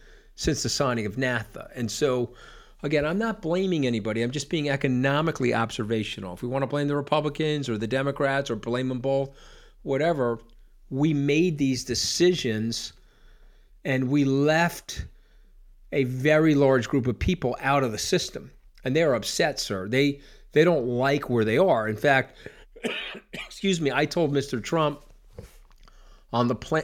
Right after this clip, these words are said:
campaign plane back from that trip that I, on the internet that night, I priced my dad's nineteen seventy-six wages.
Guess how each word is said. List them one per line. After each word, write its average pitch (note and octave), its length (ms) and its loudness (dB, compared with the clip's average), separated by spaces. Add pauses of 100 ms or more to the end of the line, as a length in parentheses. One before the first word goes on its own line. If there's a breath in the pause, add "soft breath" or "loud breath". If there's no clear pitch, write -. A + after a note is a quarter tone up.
(120)
campaign D#3+ 520 2
plane B2 440 0
back C3 640 -2 (520 soft breath)
from B2+ 240 2
that A2+ 200 2
trip - 440 2 (460 soft breath)
that B2 140 2
I, C3 200 2
on D3 200 0
the C3+ 140 2
internet C3+ 480 2
that A#2+ 200 0
night, B2 280 0
I B2 160 2
priced C#3+ 480 0
my B2 180 2
dad's B2+ 480 -2
nineteen C3 640 0
seventy-six B2 640 0
wages. A#2+ 760 4